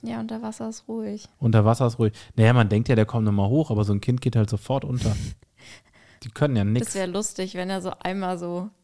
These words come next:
Speaker 1: ich könnte schwimmen, hochkommt, einmal so schreit und dann, ich hab aber keinen Bock.
Speaker 2: Und ich stand sogar mit dem Rücken und jemand anderes hat dann geschrien und dann bin ich rein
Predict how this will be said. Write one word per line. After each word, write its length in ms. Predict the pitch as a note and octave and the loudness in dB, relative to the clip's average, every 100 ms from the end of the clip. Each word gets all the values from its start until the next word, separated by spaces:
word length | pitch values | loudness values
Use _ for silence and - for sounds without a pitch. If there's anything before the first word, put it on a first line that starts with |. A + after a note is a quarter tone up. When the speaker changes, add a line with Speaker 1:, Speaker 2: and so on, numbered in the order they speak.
| _ _ _ - | _ _ _ -20
Speaker 1:
ich 320 | - G3+ F#3+ | -16 -14 -8
könnte 320 | - A#3 A3+ | -2 -2 -2
schwimmen, 500 | G3+ - F3+ F#3 F#3+ - | -6 -6 -6 -6 -8 -6
hochkommt, 600 | G#3 - - F3+ F#3 - | -6 -4 -4 -4 -4 -6
einmal 240 | F#3 F#3 | -6 -6
so 80 | F#3 | -8
schreit 420 | - F3 F#3 G3 | -8 -4 -4 -4
und 100 | F3+ | -8
dann, 200 | F#3 F#3 | -8 -8
ich 180 | F#3+ G#3 | -8 -8
hab 100 | G3+ | -6
aber 200 | F#3+ F#3 | -6 -6
keinen 240 | G#3+ F3+ | -6 -4
Bock. 220 | G#3+ G3 - _ | -4 -4 -8 _
Speaker 2:
Und 140 | - A#2+ | 4 6
ich 100 | A2 | 6
stand 240 | - B2 | 4 4
sogar 240 | B2 A2+ A2 | 4 4 6
mit 160 | G#2+ | 4
dem 140 | G2+ G2 | 4 4
Rücken 480 | A#2 - E3 D#3 | 4 4 0 2
und 260 | B2 A2+ - | 2 0 0
jemand 220 | A2+ A2 | 2 2
anderes 640 | A#2 A2 A2 A2 A#2 - A2+ | 2 2 2 0 -6 -6 -4
hat 140 | A2 | 0
dann 160 | G#2+ G2+ | 0 0
geschrien 600 | G2 - B2 C#3 D3 C3 | -4 -2 0 0 0 0
und 140 | A2+ | 2
dann 160 | A2 G#2+ | 2 2
bin 100 | G#2+ | 0
ich 220 | G2+ G#2 | 0 0
rein 400 | G#2+ A#2+ C3 | 2 2 0